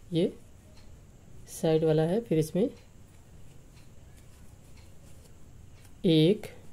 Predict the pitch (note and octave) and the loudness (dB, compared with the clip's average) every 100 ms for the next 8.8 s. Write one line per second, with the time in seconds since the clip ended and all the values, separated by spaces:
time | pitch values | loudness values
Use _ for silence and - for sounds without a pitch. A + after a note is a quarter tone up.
0 | - - - - - - - - - - | -18 -18 -20 -20 -20 -20 -20 -20 -20 -20
1 | - - - - - - - - A#3+ G3+ | -20 -20 -20 -20 -20 -20 -20 -18 -6 -4
2 | D3 - D#3 D3 D#3+ C#4+ - - - - | -2 4 6 6 4 0 -12 -20 -20 -20
3 | - - - - - E3 D3 D#3 A3+ - | -20 -20 -20 -18 -4 0 2 2 2 -2
4 | - - - C#3 C#3+ - - - - - | -14 -14 -6 -4 -6 -10 -20 -20 -20 -20
5 | - - - - - - - - - E3+ | -20 -20 -20 -20 -20 -20 -20 -12 -4 -4
6 | D#3 D#3+ D#3 D#3 - D#3 D#3 D#3 F3+ C4+ | 0 0 2 0 2 2 4 2 2 0
7 | D#3+ D3+ F#3+ - - - - D#3 C#3+ E3 | 0 0 -2 -4 -14 -20 -6 -2 0 0
8 | - E3 D#3 E3+ D#3+ D3+ D3+ A3+ | 0 0 2 2 2 2 0 -2